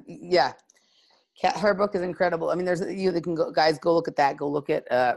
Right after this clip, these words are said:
Fritz Springmeier and Cisco Wheeler's books. Look at Elisa E's books if you wanna understand all of this stuff, but this is how it works. Okay, so where are we on, so, uh, you know, we brought that up in the first show we did about this, and I was, you know, I,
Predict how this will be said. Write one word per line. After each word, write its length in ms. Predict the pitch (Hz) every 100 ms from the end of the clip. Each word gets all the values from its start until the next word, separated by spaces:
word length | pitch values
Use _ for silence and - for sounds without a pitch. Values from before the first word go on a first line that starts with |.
| -
Fritz 220 | 143 139
Springmeier 460 | - 147 147 139 135
and 100 | 131
Cisco 320 | 151 135 135
Wheeler's 340 | 135 151 147
books. 300 | - 147 139
Look 140 | 135 123
at 60 |
Elisa 300 | 135 135 127 123
E's 240 | 143 139
books 320 | 143 139 - 131
if 80 |
you 60 | 127
wanna 180 | 127 131
understand 460 | 139 127 135 135
all 160 | 135 135
of 60 | 131
this 160 | 131
stuff, 280 | - 143 135 -
but 140 | 131
this 180 | 147 165
is 100 | 160
how 200 | 151 135
it 80 | -
works. 400 | 139 127 123 - _ _ _ _ -
Okay, 320 | 190 196 147
so 380 | 151 202 180 180 _
where 340 | 190 254 285 -
are 260 | 196 202 185
we 260 | 165 147
on, 280 | - 143 143 -
so, 340 | 151 190 180 - _ -
uh, 80 | - -
you 100 | 196
know, 100 | 175
we 120 | 220
brought 280 | 202 214 208
that 120 | 196
up 120 | 180 170
in 60 |
the 100 | 170
first 260 | 160 151 143
show 100 | 156
we 100 | 139
did 180 | 143 131
about 280 | 131 123 -
this, 260 | 131 127
and 140 | 135 127 _ _ _ -
I 120 | 165
was, 160 | 185 170 -
you 100 | 170
know, 280 | 151 139 - - _
I, 80 | -